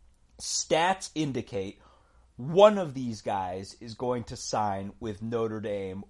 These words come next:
or Northwestern. And if one of them does sign with either Notre Dame or Northwestern,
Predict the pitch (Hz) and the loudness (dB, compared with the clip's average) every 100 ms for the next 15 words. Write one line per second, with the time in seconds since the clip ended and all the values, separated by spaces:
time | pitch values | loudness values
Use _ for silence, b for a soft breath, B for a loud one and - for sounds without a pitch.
0 | - 110 110 104 101 92 - 80 - - | -6 -2 -2 -2 -6 -8 -10 -12 -14 -20
1 | - - b b 113 120 120 180 190 - | -20 -20 b b -6 -6 -4 4 4 2
2 | 143 139 156 147 123 123 113 107 151 233 | -8 -2 0 0 -4 -6 -6 0 2 2
3 | - - 110 101 101 104 98 101 101 98 | 0 -4 -4 -4 -6 -8 -8 -8 -6 -6
4 | 95 98 98 95 98 92 101 95 - 98 | -6 -6 -6 -6 -8 -8 -8 -10 -10 -12
5 | 98 | -12